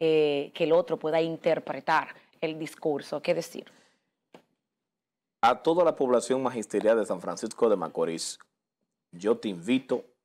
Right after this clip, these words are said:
Speaker 2: a que votes cuatro. Cuatro nacional, cuatro local por Wadi Paredes, cero siete, cero cinco. ¿Por qué votar cuatro? Porque nosotros somos el grupo de maestras y maestros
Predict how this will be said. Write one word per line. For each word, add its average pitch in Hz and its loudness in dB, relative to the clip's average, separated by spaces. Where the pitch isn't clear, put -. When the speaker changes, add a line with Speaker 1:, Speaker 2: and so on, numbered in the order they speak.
Speaker 2:
a 95 -2
que - -10
votes 98 -8
cuatro. - -10
Cuatro 120 2
nacional, 110 0
cuatro 101 2
local 101 0
por 95 -2
Wadi 87 -2
Paredes, 98 -4
cero 82 -6
siete, 104 -4
cero - -6
cinco. - -12
¿Por 139 2
qué 190 4
votar 123 0
cuatro? - -2
Porque 123 0
nosotros 139 0
somos 127 -2
el 101 2
grupo 127 2
de 117 4
maestras 117 -2
y 113 -4
maestros 101 -6